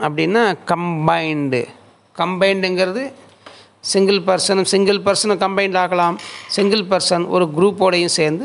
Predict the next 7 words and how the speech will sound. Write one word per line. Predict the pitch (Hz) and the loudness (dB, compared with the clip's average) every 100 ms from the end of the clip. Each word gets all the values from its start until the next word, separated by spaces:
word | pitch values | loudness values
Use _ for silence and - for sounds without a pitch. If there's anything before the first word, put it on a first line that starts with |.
| 226 | -4
கம்பைன்ட் | 156 147 147 139 | -2 0 0 0
ஆகலாம், | 139 143 143 151 | 0 0 -2 0
குரூப்பும் | 175 170 160 | -2 0 -2
குரூப்பும் | 156 156 240 - | 0 -2 -2 -4
சேரலாம். | 110 107 120 - | -4 -6 -10 -4
இதுதான் | 160 165 185 156 - - _ - | -2 0 0 -2 -6 -16 _ -2
காம்பினேஷன் | 156 165 165 160 147 185 | -2 0 0 0 0 0